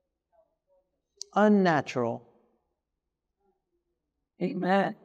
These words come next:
Speaker 2: And they can tell it on it.
Speaker 1: Leviticus eighteen twenty-two.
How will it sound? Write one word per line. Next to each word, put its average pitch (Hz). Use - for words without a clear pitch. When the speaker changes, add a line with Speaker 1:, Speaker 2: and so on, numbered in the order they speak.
Speaker 2:
And 170
they 180
can 165
tell 156
it -
on 165
it. -
Speaker 1:
Leviticus 185
eighteen 170
twenty-two. 131